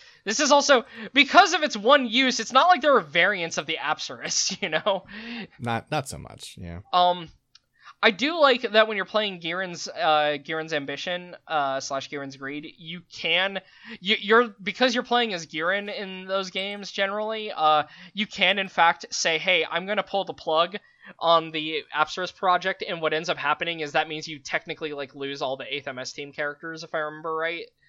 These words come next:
Speaker 1: because, you know, Ginius is like, "I'm not gonna listen to that."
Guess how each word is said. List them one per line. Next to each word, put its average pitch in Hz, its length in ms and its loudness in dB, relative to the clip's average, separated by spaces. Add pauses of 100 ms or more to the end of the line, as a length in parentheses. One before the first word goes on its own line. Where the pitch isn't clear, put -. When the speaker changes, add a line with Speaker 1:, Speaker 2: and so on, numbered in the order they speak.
(180)
Speaker 1:
because, 156 400 -6 (100)
you 147 140 -8
know, 117 180 -10 (100)
Ginius 139 440 -4
is 131 200 -12
like, 117 320 -14 (220)
"I'm 151 100 -10
not 185 140 -6
gonna 135 140 -8
listen 175 240 -8
to 131 80 -12
that." 127 280 -8